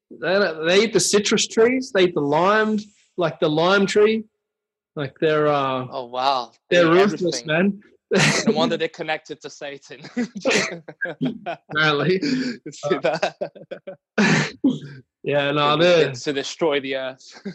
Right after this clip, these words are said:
Speaker 2: <laughs>
Speaker 1: Yeah, yeah, they're, they're pretty, uh, they're, they're funny, they're cheeky, but, um,
Speaker 2: Yeah, they're awesome.
Speaker 1: talk to me a little bit about your
Speaker 2: Yeah.
Speaker 1: relationship with, with vegans. I, I think they play a pretty big part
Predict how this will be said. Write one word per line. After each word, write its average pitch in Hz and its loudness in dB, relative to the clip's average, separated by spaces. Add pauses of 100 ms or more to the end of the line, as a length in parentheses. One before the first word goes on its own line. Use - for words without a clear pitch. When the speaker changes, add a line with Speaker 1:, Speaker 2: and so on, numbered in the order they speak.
(180)
Speaker 2:
<laughs> - -12
Speaker 1:
Yeah, 143 -4 (460)
yeah, 139 -2
they're, 139 -2
they're 139 -4
pretty, 143 0
uh, 131 -6 (500)
they're, 139 0
they're 135 0
funny, 131 -2
they're 131 0
cheeky, 135 -2
but, 131 -2 (760)
um, 175 4
Speaker 2:
Yeah, 170 -8
they're 117 -10
awesome. 123 -8
Speaker 1:
talk 294 4
to 311 0
me 277 6
a 240 8
little 220 6
bit 208 8
about 190 4
your 190 6
Speaker 2:
Yeah. 180 6
Speaker 1:
relationship 190 2
with, 170 0
with 170 2
vegans. 165 2 (100)
I, 165 0
I - -6
think 196 0
they 170 2
play 175 2
a 160 2
pretty 175 4
big 160 2 (120)
part 165 2